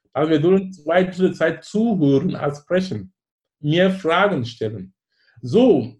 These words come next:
so ist die Kombination von der Quantenphysik von alles möglich. Und wie kannst du diesen Wissen von alles ist möglich, dein Potenzial zu entfalten, indem du dich runterbringst und immer lernbereit sein. Sei ein Student,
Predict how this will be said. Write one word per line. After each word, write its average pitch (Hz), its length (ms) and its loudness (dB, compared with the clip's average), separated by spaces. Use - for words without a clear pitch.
so 139 580 0
ist 185 240 -2
die 151 280 -4
Kombination 156 540 -2
von 156 120 -6
der 143 140 0
Quantenphysik 185 640 0
von 156 140 -6
alles 131 340 -6
möglich. 180 520 -2
Und 151 180 -4
wie 190 140 0
kannst 185 240 -2
du 170 60 -10
diesen 170 260 -6
Wissen 190 340 0
von 160 180 -6
alles 170 300 0
ist 143 100 -8
möglich, 156 640 2
dein 165 440 -2
Potenzial 196 560 -2
zu 208 80 -4
entfalten, 202 720 -4
indem 160 280 -2
du 156 80 -2
dich 165 220 -8
runterbringst 143 840 -2
und 147 260 -8
immer 165 220 -4
lernbereit 143 680 -2
sein. 117 320 -6
Sei 180 240 -2
ein 175 160 -8
Student, 170 560 -4